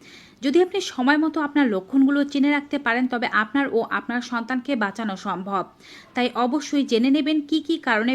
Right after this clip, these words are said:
পেটে ব্যথা হয়, কখন ডক্টরের কাছে যেতে হবে এবং কখন কোন সমস্যাগুলোকে আপনি ঘরে বসে সমাধান করতে পারবেন।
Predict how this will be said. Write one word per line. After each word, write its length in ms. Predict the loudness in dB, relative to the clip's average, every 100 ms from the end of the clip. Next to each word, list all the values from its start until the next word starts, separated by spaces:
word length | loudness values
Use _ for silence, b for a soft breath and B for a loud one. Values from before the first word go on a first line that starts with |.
| 0
পেটে 220 | -2 0
ব্যথা 280 | -2 -4 -4 0
হয়, 180 | 0 -2 B B B
কখন 280 | -2 0 2
ডক্টরের 420 | 2 2 0 -4 -2
কাছে 160 | -4 -2
যেতে 240 | -2 -4 -2
হবে 280 | -2 0 -2 B B -2
এবং 140 | 0 0 -2 -2
কখন 240 | -2 0 0
কোন 180 | 0 -2 0
সমস্যাগুলোকে 600 | -2 0 -2 -4 -4 -4
আপনি 180 | 0 0
ঘরে 260 | 0 -2 -2
বসে 220 | -4 -8
সমাধান 460 | -6 -4 -2 0 0
করতে 280 | -2 -8 -6
পারবেন। 380 | -2 -2 -2